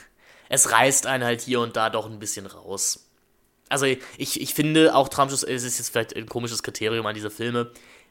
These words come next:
aber ich konnte Schuh des Manitou als Film deutlich ernster nehmen als, als Traumschiff Surprise.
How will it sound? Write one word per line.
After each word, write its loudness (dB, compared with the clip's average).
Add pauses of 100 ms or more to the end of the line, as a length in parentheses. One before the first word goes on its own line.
(120)
aber 4
ich -4
konnte 0
Schuh -2
des -2
Manitou -2
als 2
Film 2
deutlich 4
ernster 0
nehmen -6
als, -2
als -2
Traumschiff -10
Surprise. -12